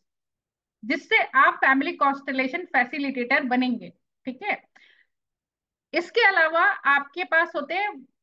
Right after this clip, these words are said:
family trauma and bonding course, जो इसके बाद होता है। उसके ब-, इस, ये specializations की बात मैं कर रही हूँ। Then उसके अलावा disease and disorder का होता है, parents relationship के, ये बहुत छोटे छोटे courses होते हैं, वन वन डे के,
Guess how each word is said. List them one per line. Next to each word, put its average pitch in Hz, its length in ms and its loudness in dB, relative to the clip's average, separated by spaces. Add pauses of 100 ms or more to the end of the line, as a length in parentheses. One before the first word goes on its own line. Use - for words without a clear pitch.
(800)
family 311 340 2
trauma 311 400 0
and 294 140 -6
bonding 254 320 -2 (100)
course, 226 240 -10
जो 285 140 -6
इसके 285 240 -6
बाद 233 360 0
होता 196 220 -6
है। - 180 -8
उसके 277 340 -8
ब-, - 180 -10 (120)
इस, - 180 -10
ये 349 380 -2
specializations 311 840 -4
की 302 100 -12
बात 240 260 2
मैं 240 100 -6
कर 233 160 0
रही 254 80 -4
हूँ। 381 140 -12 (360)
Then 339 240 2
उसके 370 240 -4
अलावा 339 420 2
disease 285 500 -4
and 302 120 -6
disorder 269 440 0
का 285 80 0
होता 247 280 -2
है, 240 200 0
parents 294 560 0 (140)
relationship 269 600 -4
के, 349 60 -8
ये 359 200 -4
बहुत - 540 -4
छोटे 403 220 -4
छोटे 392 200 -6
courses 247 380 -4
होते 226 200 -6
हैं, 359 60 -4
वन 269 220 -2
वन 277 220 0
डे 247 120 -2
के, 339 200 -10